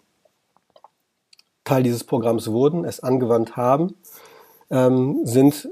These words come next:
in der Regel in relativ kurzer Zeit dann in ähnlichen Positionen, wo sie dieses Wissen schon mitbringen und dann auch in einem weniger strukturierten Programm, so zeigt es die Praxis eben, im Day-to-Day schon an ihre Mitarbeiter, äh, oder an ihre Kollegen weitergeben. Ja?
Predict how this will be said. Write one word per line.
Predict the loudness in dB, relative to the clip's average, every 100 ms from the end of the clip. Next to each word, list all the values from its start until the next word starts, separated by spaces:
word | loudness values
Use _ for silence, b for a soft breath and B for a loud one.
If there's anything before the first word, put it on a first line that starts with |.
| -18 -8
in | 2
der | 2
Regel | 4 0
in | 0 0
relativ | 0 -2 -6 _ _ _ _ _ -10
kurzer | -2 -2 -2 -4
Zeit | -2 -2 -2
dann | -4 -2
in | 2
ähnlichen | 4 4 4 -4
Positionen, | -4 -4 -4 -2 0 2 2
wo | 0
sie | 0
dieses | 0 -2 -6
Wissen | -8 -8
schon | -2
mitbringen | 0 -2 -2 0 0 -4 b b b b b 0
und | 4 4 2
dann | 0 0
auch | 2 6 6 2 -12 -6
in | -2
einem | 0 0 4
weniger | 4 2
strukturierten | -2 -6 -4 -4 -2 -4
Programm, | -4 0 0 0
so | -4
zeigt | -2 -4 -4
es | -10
die | -10
Praxis | -6 -8 -8 -14 -8
eben, | -4 -4 -2
im | 0 4
Day-to-Day | 4 4 0 2 2
schon | 0 -4
an | -2
ihre | 0 0
Mitarbeiter, | 0 -2 0 2 2 0 0 0 b b
äh, | -4 0 0 -2 -10
oder | -8 -6 -6
an | -4
ihre | -4 -4
Kollegen | -2 2 2 2 -2 -6
weitergeben. | -6 -2 -2 -2 -4 -6 -8 -18 _ _ _
Ja? | -6 -6